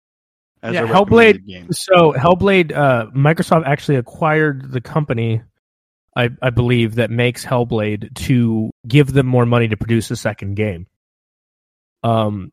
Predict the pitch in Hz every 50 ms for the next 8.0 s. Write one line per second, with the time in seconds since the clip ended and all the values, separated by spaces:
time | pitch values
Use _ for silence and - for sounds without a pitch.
0 | _ - 131 123 120 113 113 120 120 117 113 110 104 107 117 - - 127 117 117
1 | 117 - 123 123 120 117 120 120 120 120 113 110 101 - - 120 110 107 101 98
2 | 98 - - 110 107 101 - - - - _ _ - - - - _ - - 143
3 | 127 120 139 127 - 135 120 - 180 160 123 139 127 - 185 175 156 - 156 139
4 | 135 131 123 113 120 117 120 117 110 104 95 - - 127 - - - 160 147 135
5 | 131 123 117 113 - - - - - - - - - - _ _ _ _ _ _
6 | _ _ _ - 113 107 107 123 143 143 - 131 - 147 123 120 - 120 107 -
7 | - - 131 120 113 - - - 135 131 127 123 120 113 110 110 117 113 110 107